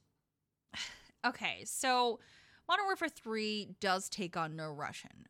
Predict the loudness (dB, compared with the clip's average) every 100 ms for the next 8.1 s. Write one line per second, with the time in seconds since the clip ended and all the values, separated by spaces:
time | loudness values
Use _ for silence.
0 | -12 -12 -10 -12 -10 -10 -10 -12 _ 0
1 | 0 -2 -6 -8 -6 -12 -16 -18 -8 -4
2 | -2 0 0 0 0 2 2 2 0 -4
3 | -2 0 0 -2 -4 -4 -6 -6 -8 -6
4 | -4 -4 -4 -8 -6 -4 -2 -4 -8 -14
5 | -20 _ _ -8 -4 -4 -2 -2 -2 -6
6 | -8 -4 -2 0 2 2 0 -6 _ _
7 | _ _ _ _ -6 -4 -2 0 0 0